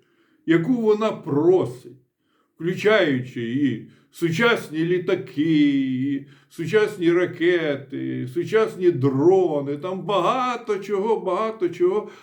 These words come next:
американці нарозробляли за власним звичаєм, це для них характерно і притаманно.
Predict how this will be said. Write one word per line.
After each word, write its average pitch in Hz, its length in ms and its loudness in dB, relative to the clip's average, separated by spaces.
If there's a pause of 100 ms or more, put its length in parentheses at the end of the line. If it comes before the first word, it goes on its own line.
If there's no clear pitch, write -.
(120)
американці 170 840 0
нарозробляли 151 1200 0
за 127 180 -4
власним 147 640 -2
звичаєм, 127 720 -2
це 139 160 -2
для 143 200 -2
них 143 360 -2 (260)
характерно 175 800 -2
і 120 80 -2
притаманно. 147 840 -12